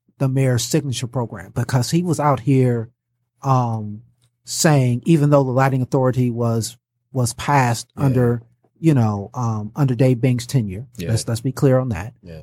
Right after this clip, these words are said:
Speaker 1: But when Mayor Duncan got in office, he dismissed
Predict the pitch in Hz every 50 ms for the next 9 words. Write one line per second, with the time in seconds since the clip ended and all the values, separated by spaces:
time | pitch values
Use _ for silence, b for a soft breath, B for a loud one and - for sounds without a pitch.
0 | - - - 147 139 127 123 - _ b b b b _ _ _ _ _ _ _
1 | - 151 143 139 131 131 127 120 131 135 135 135 135 120 131 127 120 120 123 123
2 | 110 110 113 113 123 135 143 139 - 120 117 120 - - - _ - 135 131 131
3 | 123 120 120 117 113 - _ _ _ _ - 113 110 - - - 151 156 147 123
4 | - - - - - -